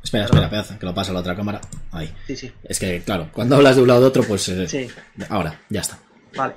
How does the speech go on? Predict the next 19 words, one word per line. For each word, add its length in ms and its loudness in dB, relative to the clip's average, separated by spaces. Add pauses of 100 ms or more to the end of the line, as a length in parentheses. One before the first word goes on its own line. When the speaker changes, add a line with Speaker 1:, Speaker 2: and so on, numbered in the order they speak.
(120)
Speaker 2:
eh, 640 -6
aquí 460 -4
tenemos 280 -10
las 140 -6
tarjetas 500 -6
de 120 -6
los 160 -8
héroes 260 -8
que 140 -20
jugando 400 -8
en 60 -8
modo 200 -4
difícil 440 -10
tienen 240 -10
una 140 -6
habilidad 440 -4
que 100 -20
se 120 -16
activa 460 -2